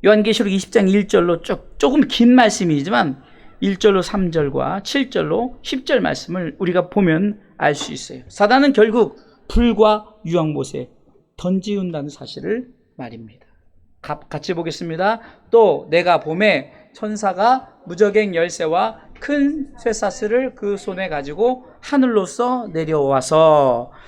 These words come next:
용을 잡으니 곧 뱀, 옛뱀이요 마귀요 사단이라 잡아 일천 년 동안 결박하여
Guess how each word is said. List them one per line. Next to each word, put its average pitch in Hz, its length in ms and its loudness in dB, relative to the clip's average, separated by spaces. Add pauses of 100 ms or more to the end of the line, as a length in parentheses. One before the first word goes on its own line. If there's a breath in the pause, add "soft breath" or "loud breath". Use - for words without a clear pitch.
(180 soft breath)
용을 254 400 8
잡으니 196 560 2
곧 170 300 -2
뱀, 151 340 0
옛뱀이요 175 720 4 (260 loud breath)
마귀요 175 600 4
사단이라 208 760 2
잡아 160 360 0 (500 soft breath)
일천 262 440 6
년 233 220 4
동안 220 300 0
결박하여 170 680 -2